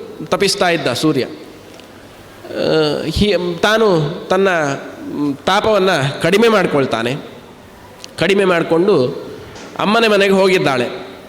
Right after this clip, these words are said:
ಕರ್ಕೊಂಡು ಬರ್ತೇನೆ ಅಂತ ಹೊರಟ. ಆ, ಹೊರಟ್ರೆ ಅಲ್ಲಿ ಸಂಜ್ಞಾದೇವಿ, ತ್ವಷ್ಟೃವಿನ ಮನೆಯಲ್ಲಿ ಸಂಜ್ಞಾದೇವಿ ಇಲ್ಲ.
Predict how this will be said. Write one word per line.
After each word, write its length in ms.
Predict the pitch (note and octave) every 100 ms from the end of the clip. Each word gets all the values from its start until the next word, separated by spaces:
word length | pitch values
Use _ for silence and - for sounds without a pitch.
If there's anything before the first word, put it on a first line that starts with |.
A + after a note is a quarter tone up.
| - -
ಕರ್ಕೊಂಡು 360 | G3+ G#3 B3 A3
ಬರ್ತೇನೆ 380 | G3 F3+ D#3+
ಅಂತ 200 | C#3 -
ಹೊರಟ. 280 | F3 E3+ F3
ಆ, 1800 | E3 F3+ - - - - - - - - - - - - - - E3+ D#3+
ಹೊರಟ್ರೆ 840 | D3 A3 C4 B3+ B3+ D#3 D#3+ F2+ - - - - - - - - - -
ಅಲ್ಲಿ 580 | G3 A#3 G#3+ F#3+ D#3+ B2 - - -
ಸಂಜ್ಞಾದೇವಿ, 600 | G3 A3+ G#3+ G3 F#3 F#3+
ತ್ವಷ್ಟೃವಿನ 440 | F#3+ G3+ A3+ A3+
ಮನೆಯಲ್ಲಿ 380 | G#3 G#3 A#3 A3
ಸಂಜ್ಞಾದೇವಿ 560 | G#3+ G3+ G3 F3+ F3+ G3+
ಇಲ್ಲ. 200 | F#3